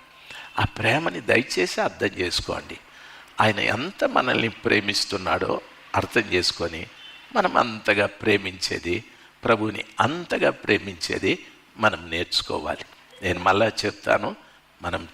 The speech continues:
చిన్నపిల్లలు, ఆయన చేతిలో చిన్నపిల్లలు. ఒకవేళ కుటుంబాల్లో ఏవైనా ఇబ్బందులు జరిగితే పోట్లాడుకోవద్దండి. భార్యగా భర్తని క్షమించండి,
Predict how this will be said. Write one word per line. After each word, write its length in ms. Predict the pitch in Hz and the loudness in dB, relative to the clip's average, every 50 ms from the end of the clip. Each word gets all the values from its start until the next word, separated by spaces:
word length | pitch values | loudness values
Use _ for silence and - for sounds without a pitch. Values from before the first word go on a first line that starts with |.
| - - | -2 0
చిన్నపిల్లలు, 640 | - - 180 - - - - - - - - - - - - - - - - - - - - - - | 0 0 0 -2 0 0 2 2 2 0 -2 -6 -12 -14 -20 -20 -20 -20 -20 -20 -20 -20 -10 0 0
ఆయన 260 | 107 101 104 101 107 | 2 2 2 -2 -2
చేతిలో 760 | 110 107 - - - 160 170 165 - 190 - - 101 101 - - - - - - | -4 -4 -2 0 2 4 4 4 2 -2 -4 -4 -4 -4 -6 -6 -10 -12 -4 -4
చిన్నపిల్లలు. 720 | - 135 117 95 - - - - - - - - - - - - _ _ - - - - - - - - | -4 -2 -2 -6 -8 -8 -8 -8 -6 -6 -8 -8 -10 -12 -16 -16 _ _ -20 -20 -20 -20 -18 -6 2 2
ఒకవేళ 400 | 139 - - 185 - - 202 160 | 2 2 4 2 2 4 2 0
కుటుంబాల్లో 840 | - - - - 170 - 214 - 240 240 - 104 98 - 139 - - - _ _ - - | -2 -4 2 2 2 4 4 0 0 4 2 2 2 2 -8 -10 -12 -12 _ _ -6 -2
ఏవైనా 580 | 104 113 95 92 90 87 85 92 90 - - - - - - - - - _ - | -2 0 0 0 -2 -2 -2 -2 -4 -4 -4 -6 -12 -20 -20 -20 -20 -20 _ 0
ఇబ్బందులు 560 | 117 131 120 127 135 156 165 156 131 104 - | 0 0 0 0 -4 -2 -2 -2 -4 -4 -4
జరిగితే 720 | 95 - - 98 92 98 95 104 - - - 196 190 139 - - - - _ _ - | -4 -2 -2 -2 -2 -2 -4 -6 -4 -2 -2 -2 -2 -4 -10 -16 -20 -20 _ _ 0
పోట్లాడుకోవద్దండి. 1200 | - 202 - - - - - - - - - 95 90 92 - - - 95 90 - - - 92 - - - - - - - - - - _ _ - | 0 2 2 2 0 2 2 0 0 -4 -4 -2 -2 -2 -4 -4 0 0 0 0 -2 -6 -8 -8 -8 -14 -20 -20 -20 -20 -20 -20 -20 _ _ -2
భార్యగా 720 | - - 104 104 107 110 - - - 107 104 - - - - - - - | 0 2 2 4 2 2 0 0 0 -2 -2 -2 -2 -8 -10 -14 -20 -10
భర్తని 600 | 87 90 123 - - - 180 156 123 104 110 120 | 0 0 0 0 0 -2 0 0 0 0 -2 -2
క్షమించండి, 1000 | - - - - - 190 202 214 214 190 - - - - - - - - 95 | -4 -2 0 2 2 2 0 -2 -6 -2 -2 -2 -2 -2 -6 -8 -10 -14 -18